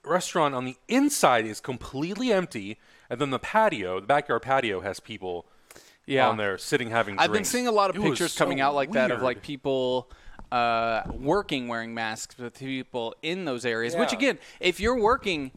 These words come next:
Speaker 2: you're at risk.
Speaker 1: Right.
Speaker 2: You're putting yourself at risk.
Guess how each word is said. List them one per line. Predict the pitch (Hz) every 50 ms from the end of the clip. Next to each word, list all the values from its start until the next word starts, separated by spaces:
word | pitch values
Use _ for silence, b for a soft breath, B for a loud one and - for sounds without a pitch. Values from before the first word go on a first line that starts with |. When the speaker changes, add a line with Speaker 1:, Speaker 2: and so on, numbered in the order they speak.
| - _ -
Speaker 2:
you're | - 147 226 240 196
at | 143 -
risk. | - 170 180 - - - - - - - - - -
Speaker 1:
Right. | 127 139 123 107 - - _
Speaker 2:
You're | - 160 180
putting | 170 - 180 196 226 226
yourself | 208 175 - - 151 139 -
at | 139 110
risk. | 117 131 147 135 113 - - - -